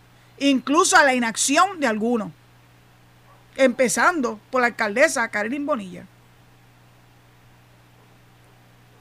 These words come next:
que muestra evidencia de que ella se enrolló las mangas y fue a las mareas a compartir con los residentes y, y hacerle expresiones de que ella iba a ponerle coto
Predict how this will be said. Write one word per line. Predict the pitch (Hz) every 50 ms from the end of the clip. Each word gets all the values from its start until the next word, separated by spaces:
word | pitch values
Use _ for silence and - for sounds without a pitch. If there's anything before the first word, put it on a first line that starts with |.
| _ - _ -
que | 247 240 233
muestra | 226 233 262 262 - 302 320
evidencia | 320 330 330 311 294 302 330 285 349 339 330
de | 302 285 262
que | - - 247 240 240
ella | 247 262 285 294
se | 285 311
enrolló | 302 285 294 285 254 254
las | 269 285 294
mangas | 269 247 233 254 277 302 302 294 247 214 - _ _ _ _ _ _ _ _ _ _ _ _ _ _ _
y | - 269 254
fue | - - - 233 247 269 285 302 285 226 - - _ _ _ - _ _ _ _ _ _ _ _ _ _ _ - -
a | 254 254
las | 262 254
mareas | 240 240 240 240 220 226 240 269 285 269 240 196 160 - _ _ _ _ _ _ _ -
a | 262 254
compartir | 226 269 262 247 - 254 233 190 254 240
con | - 294 285 285
los | 269 269
residentes | 277 269 - 285 262 247 262 269 269 - - 277 240
y, | 233 220 214 220 -
y | 226 214
hacerle | 214 - - 240 254 269 285 285 285 277 262 - - - - _ _ _
expresiones | - 247 - - 240 233 220 - - 269 277 285 285 262 208 175 160 - _ _ _ _ _ _ _ _ _ -
de | 220 220 208
que | - 226 220 214
ella | 214 208 208 240 254 262
iba | 254 254 269
a | 233
ponerle | 214 262 262 277 277 277 277 277 269
coto | - - 320 320 294 - 240 190 170